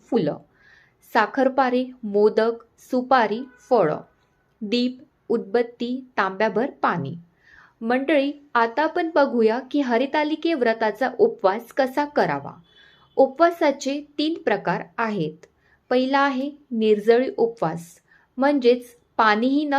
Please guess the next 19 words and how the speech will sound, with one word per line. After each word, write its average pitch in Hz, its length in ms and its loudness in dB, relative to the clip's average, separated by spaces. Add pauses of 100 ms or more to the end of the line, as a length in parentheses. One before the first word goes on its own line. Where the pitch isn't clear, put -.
(140)
घेता 180 400 2 (340)
फक्त 302 380 0 (580)
काही 247 420 0
अनुभवी 233 520 0
स्त्रिया 214 460 0
करतात. 170 500 0 (1600)
सात्विक 254 520 -2
उपवास, 294 380 -2 (680)
पाणी 247 320 0
व 262 240 0 (240)
फळ, 233 260 4 (360)
दूध 226 280 -4 (300)
चालतं. 185 460 0 (640)
एक 254 260 2
भक्ती 277 500 -2
उपवास, 165 600 -2 (140)
रात्री 254 360 0
पूजा 262 360 0
झाल्यावर 220 480 2